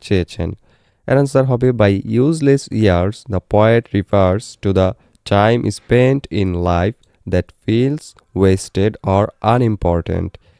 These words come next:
It represents the feeling of living without achieving anything meaningful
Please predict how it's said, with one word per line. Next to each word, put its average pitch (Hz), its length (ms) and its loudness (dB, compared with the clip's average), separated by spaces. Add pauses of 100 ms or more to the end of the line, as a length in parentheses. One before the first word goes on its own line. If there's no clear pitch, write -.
(160)
It 127 120 0 (100)
represents 117 680 0
the 95 180 0 (140)
feeling 120 440 2 (120)
of 92 140 0 (260)
living 107 600 2 (260)
without 98 400 2 (240)
achieving 113 720 -2 (380)
anything 139 540 2 (220)
meaningful 117 600 2